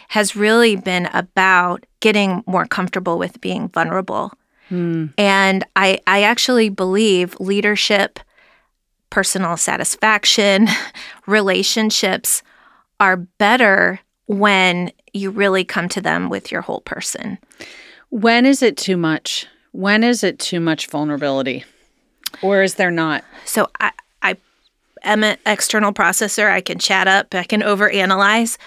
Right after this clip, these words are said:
Speaker 1: Uh, but I guess I'm on the other side of the spectrum where I would undershare about things that really mattered, um, and then, you know, would feel very uncomfortable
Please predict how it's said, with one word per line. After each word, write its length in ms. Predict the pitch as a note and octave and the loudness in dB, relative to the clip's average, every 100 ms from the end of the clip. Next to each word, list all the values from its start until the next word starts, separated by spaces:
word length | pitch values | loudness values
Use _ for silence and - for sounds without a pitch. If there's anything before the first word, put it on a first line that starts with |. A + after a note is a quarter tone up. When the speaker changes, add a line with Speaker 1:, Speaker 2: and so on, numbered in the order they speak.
| - - - _ | -20 -20 -20 _
Speaker 1:
Uh, 220 | A3 G3+ G3 | 2 4 2
but 220 | G3+ G#3 | 2 2
I 120 | G3 | 2
guess 200 | G#3+ G3+ - | 0 -2 -2
I'm 200 | G3 G3+ | 0 0
on 160 | F#3 | 0
the 180 | F3 F3 | -2 -2
other 260 | F#3+ F3+ F#3 | -2 -2 -2
side 300 | - F3+ F3 | -2 -2 -2
of 80 | F3 | -4
the 60 | |
spectrum 540 | E3+ F#3 E3+ - F#3 F3+ | -4 -4 -4 -6 -6 -4
where 340 | F3 E3+ D#3+ _ - | -4 -4 -6 _ -6
I 160 | F3 | -4
would 180 | D#3 - | -4 -6
undershare 760 | F3+ F3 G3 G3 - G3 F#3+ G3+ | -8 -4 -4 -2 0 0 0 -2
about 300 | - F#3+ - | -4 -4 -4
things 260 | - G3+ G3+ | -4 -6 -6
that 160 | G3 G#3 | -6 -4
really 260 | G3+ G3 | -4 -4
mattered, 540 | F#3+ F3+ F3+ F#3+ F#3+ - _ _ - _ _ _ | -4 -4 -2 -2 -4 -8 _ _ -20 _ _ _
um, 380 | G3+ F#3 F3 F#3 - | 0 2 2 0 -2
and 260 | G3+ F#3+ F#3 | -2 -2 0
then, 440 | F#3+ F3 F3 E3+ - _ _ _ _ _ _ | 0 0 -4 -8 -14 _ _ _ _ _ _
you 100 | G3+ | -4
know, 120 | F3 | -2
would 160 | F#3 F#3 | -4 -2
feel 240 | G#3+ F#3+ | 0 0
very 260 | G3+ G3 F#3+ | 2 2 2
uncomfortable 920 | E3 - G#3+ G3+ - F3 D3+ D3 A2+ | -2 -8 -6 -6 -6 -6 -4 -6 -6